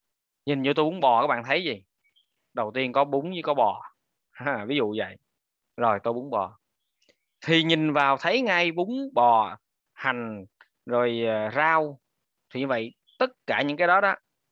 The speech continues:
nó nằm trong món ăn. Được chưa? Thì nó gọi là chi phí sản xuất.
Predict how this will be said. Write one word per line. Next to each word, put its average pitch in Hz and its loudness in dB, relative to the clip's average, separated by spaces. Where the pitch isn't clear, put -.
nó 160 -2
nằm 120 -2
trong 131 -4
món 156 0
ăn. 135 -2
Được 113 -10
chưa? 131 2
Thì 123 -8
nó 117 -6
gọi 117 0
là 110 0
chi 135 -4
phí 143 -4
sản 101 -12
xuất. 156 -6